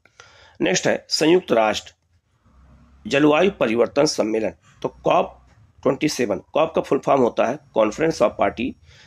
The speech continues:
या संयुक्त राष्ट्र जलवायु परिवर्तन सम्मेलन दो हज़ार बाईस कहाँ हुआ है,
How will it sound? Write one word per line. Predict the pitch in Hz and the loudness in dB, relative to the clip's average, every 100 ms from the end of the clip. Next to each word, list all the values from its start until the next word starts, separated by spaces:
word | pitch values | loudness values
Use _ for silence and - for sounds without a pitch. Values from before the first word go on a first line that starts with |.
| - | -4
या | 143 | -2
संयुक्त | - 131 175 - | 0 2 2 0
राष्ट्र | 190 - - 147 - - _ - | -4 -2 -4 -4 -6 -14 _ -6
जलवायु | 135 123 131 156 | 0 2 2 2
परिवर्तन | 123 104 156 | 0 0 -2
सम्मेलन | - 110 123 | -2 0 0
दो | 113 | 2
हज़ार | 104 92 | 0 0
बाईस | 131 143 | -2 -2
कहाँ | - - 117 | -4 -6 -2
हुआ | 127 135 143 | 0 2 2
है, | 143 | -2